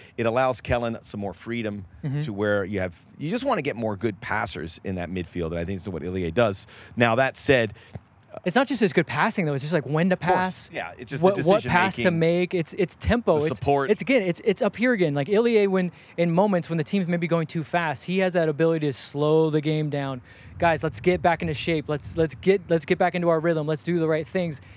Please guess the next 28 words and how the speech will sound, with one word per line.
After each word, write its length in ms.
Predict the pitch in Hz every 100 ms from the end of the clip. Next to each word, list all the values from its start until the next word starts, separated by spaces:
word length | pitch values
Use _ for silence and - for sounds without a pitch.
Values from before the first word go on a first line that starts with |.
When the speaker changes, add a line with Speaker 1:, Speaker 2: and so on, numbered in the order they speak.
| - - -
Speaker 2:
And 180 | 175 175
that's 220 | 196 - -
what 180 | 185 196
Steve 320 | - 190 226
loves 180 | 175 139
about 140 | 147
him. 60 | 135
He 60 | 139
stitches 600 | - 202 202 175 135 - - -
the 60 | 147
team 260 | - 180 160
together 360 | 139 156 135
so 260 | 117 - 180
well 240 | 180 160
from 140 | 156 147
front 220 | 170 151
to 60 | 139
back. 220 | 156 147
And 80 | 165
I 40 |
think 140 | 165 185
that's 140 | 190
what 80 | 214
we 100 | 175
saw 260 | - 175 165
against 220 | 147 131
Austin 440 | 151 170 - 151
was 200 | 147 151